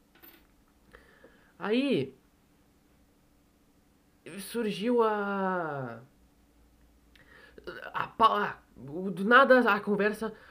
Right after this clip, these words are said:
foi pra um lado de significados, né? E do nada a gente começou a falar lá sobre se, se o suicídio significava ou não alguma coisa, entendeu? Puta conversa chata, mas era isso.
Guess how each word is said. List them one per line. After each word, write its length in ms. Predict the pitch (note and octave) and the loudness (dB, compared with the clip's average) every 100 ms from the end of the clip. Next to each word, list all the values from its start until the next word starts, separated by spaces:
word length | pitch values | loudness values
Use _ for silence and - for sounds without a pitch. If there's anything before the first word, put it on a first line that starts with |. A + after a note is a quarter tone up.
| - | -20
foi 180 | - G3+ | -2 -2
pra 120 | G3+ | 0
um 40 | |
lado 220 | F#3+ G#3 G3 | 0 0 -2
de 120 | G3+ | -8
significados, 1200 | - A3 G#3 A3+ - G3 - D3 B2+ - - - - - - - - - - - - - - - - _ - | -8 -6 -4 -4 -6 -10 -2 -2 -2 -14 -20 -20 -20 -20 -18 -16 -16 -18 -20 -20 -20 -20 -20 -20 -20 _ -20
né? 300 | - A2+ D#3+ D#3+ - - - _ | -8 -4 -4 -6 -20 -20 -20 _
E 120 | F#3 F#3 | -10 -10
do 300 | D3+ D3+ G#3 | -10 -4 2
nada 260 | G3+ A#3 | 4 4
a 80 | A3+ | 2
gente 220 | G3 G3+ | 0 -2
começou 340 | A3+ G3+ G3+ G3+ | -2 -2 0 0
a 340 | F3 D3+ C3 | 2 0 -4
falar 320 | C3+ D#3 E3 | -4 -2 0
lá 180 | F3+ F#3 | 0 0
sobre 400 | F#3+ F3 G3 F#3+ - - - - - C3+ | -2 -6 -4 -6 -14 -20 -20 -20 -18 -16
se, 280 | - F#3 | -14 -12
se 300 | F3 - D#3+ | -14 -14 -6
o 100 | F#3 | -6
suicídio 540 | C#3 - E3 D#3 F3 E3 | -6 -8 -10 -8 -8 -8
significava 720 | D#3 E3+ F3+ - F3 F#3 F3 | -10 -4 -4 -4 0 2 4
ou 60 | F3 | 2
não 160 | F3 | 0
alguma 280 | E3+ E3 E3 | 0 0 -2
coisa, 380 | D#3 D3 A#2 - _ _ - | 0 -2 -2 -6 _ _ -8
entendeu? 320 | F3 G#3 - - - - | 2 2 2 -14 -20 0
Puta 280 | E4 - C#4+ | 0 2 2
conversa 360 | C4 C4 B3+ | 6 4 4
chata, 480 | - G#3+ D3 - - _ _ | -2 2 2 0 -18 _ _
mas 340 | G#3 A#3+ B3 | -10 0 2
era 200 | A#3 A#3+ | 4 2
isso. 340 | A3+ D#3+ - | 0 -4 -8